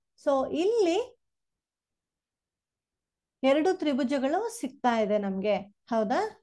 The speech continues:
So ಎರಡು ತ್ರಿಭುಜಗಳು ಸಿಗ್ತಾ ಇದೆ, ಹಾಗೂ ನಮ್ಗೆ ಎರಡು, ಆ, ತ್ರಿಭುಜದ ಒಳಕೋನಗಳ ಮೊತ್ತ ಎಷ್ಟಿರುತ್ತೆ ಅಂತ ನಿಮ್ಗೆ already ಗೊತ್ತು,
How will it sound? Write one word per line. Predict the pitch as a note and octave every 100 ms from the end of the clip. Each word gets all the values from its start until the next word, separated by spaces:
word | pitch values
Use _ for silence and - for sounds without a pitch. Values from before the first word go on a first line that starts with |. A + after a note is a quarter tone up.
| -
So | A#3+ F3+ A3+
ಎರಡು | A#3+ C4+ F4 F4
ತ್ರಿಭುಜಗಳು | C4 A#3+ B3+ E4 E4 E4
ಸಿಗ್ತಾ | C4+ - - A3+
ಇದೆ, | G#3 G#3 G#3+
ಹಾಗೂ | F#3+ A#3+ A#3 B3
ನಮ್ಗೆ | B3 A#3+ B3
ಎರಡು, | A#3+ C4 C#4+ E4+ E4 D#4+ - -
ಆ, | A#3+ A#3+ A#3+
ತ್ರಿಭುಜದ | A#3+ D#4+ G4 G4 F4+ D4 D#4
ಒಳಕೋನಗಳ | C#4+ B3 C4 C#4 C#4+ C#4 C4+ C4+
ಮೊತ್ತ | B3 C4 E4 - F#4+
ಎಷ್ಟಿರುತ್ತೆ | F4+ C4+ - - B3 A#3+ A#3+
ಅಂತ | A3+ G#3 C#4+
ನಿಮ್ಗೆ | B3+ A#3 G#3+
already | G#3 G#3+ A3+ D4+
ಗೊತ್ತು, | C4 C4 C4+ G4+